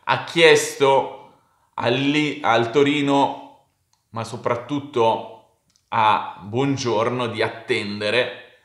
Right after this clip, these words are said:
di aspettare un attimo, perché se si verificasse veramente una trattativa lampo su De Vrij, avrebbe un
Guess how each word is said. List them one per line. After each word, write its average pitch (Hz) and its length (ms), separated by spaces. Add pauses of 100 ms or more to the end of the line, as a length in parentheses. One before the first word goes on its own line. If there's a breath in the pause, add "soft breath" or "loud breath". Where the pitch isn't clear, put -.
(140)
di 113 140
aspettare 123 560
un 139 120
attimo, 135 520
perché - 920
se - 140
si 117 140
verificasse 117 640
veramente 113 460
una 113 160
trattativa 123 600
lampo 113 320
su 139 160
De 160 100
Vrij, 110 500 (760 soft breath)
avrebbe 120 1200
un 131 680